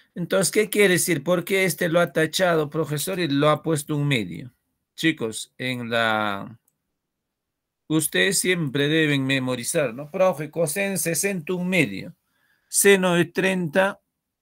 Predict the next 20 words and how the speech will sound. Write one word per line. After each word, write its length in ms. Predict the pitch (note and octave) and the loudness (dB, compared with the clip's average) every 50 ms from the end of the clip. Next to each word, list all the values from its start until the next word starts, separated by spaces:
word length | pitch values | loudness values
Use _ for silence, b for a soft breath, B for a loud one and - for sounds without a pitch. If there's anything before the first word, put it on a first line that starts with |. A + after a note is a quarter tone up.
| _ - | _ -4
es 220 | D#3 D#3+ D3 D3+ | -2 -2 -2 0
también 320 | - C#3 C#3 D3 C#3+ C#3 | 0 0 0 2 2 2
un 200 | C#3 C#3+ C#3 C#3 | 2 0 0 2
medio. 560 | C#3+ F3 F#3+ F3 C#3 G#2 G#2 G#2 G2+ G#2 C3 - _ _ _ _ _ | 2 4 4 4 4 4 2 -2 -4 -6 -12 -16 _ _ _ _ _
Sí, 180 | - - C#3 C#3+ | -8 -4 -2 -2
eso 180 | C#3 C3+ C#3 | -2 -2 -2
hay 160 | C3+ C#3+ C#3 - | -2 -2 -2 -2
que 240 | - E3 F#3+ F#3+ - | -4 -6 -8 -8 -8
saber, 640 | - - - - G2+ G2 G#2+ C3 D3 B2 G2+ - - _ - | -8 -6 -4 -4 -4 -2 2 4 4 4 2 0 -6 _ -10
es 180 | B2 A2 - | -10 -10 -8
como 220 | - - B2+ C3+ C#3+ | -8 -6 -4 -2 -2
una 180 | C#3+ C#3 C3 | 0 -2 -2
formulita. 800 | B2+ - A2+ G#2+ G2+ G#2 G#2 A2+ B2 C#3 C3 F#2 - _ _ _ b b b b b b b b b b b | -4 -6 -8 -8 -8 -8 -6 -4 -2 -2 -2 -2 -4 _ _ _ b b b b b b b b b b b
Coseno 600 | - E3+ F#3 F#3 F3+ - - G3 G#3 G#3+ G3+ G3+ | 0 2 4 4 4 4 2 2 2 2 0 0
de 140 | G3 F#3 F3 D#3 | 2 2 2 2
sesenta, 720 | - - D#3 D#3+ D3+ - G3 F#3 F#3 F3+ D#3+ D#3 F3 C#3+ | 2 2 0 0 0 0 0 -2 -2 -2 -2 -2 -2 -2
profesor, 520 | D3+ D3+ D3 D3 D3 D3 C#3+ - F#3 F3+ | -2 -2 -2 -2 -2 -2 -4 -4 -4 -4
es 160 | F3 D#3 - | -4 -4 -4
un 180 | E3+ E3 D3 C#3+ | -4 -2 -2 0
medio. 540 | D3 D3+ D3 A2+ F#2+ F#2+ G2 - - B2+ | 0 0 0 0 -4 -6 -8 -10 -10 -14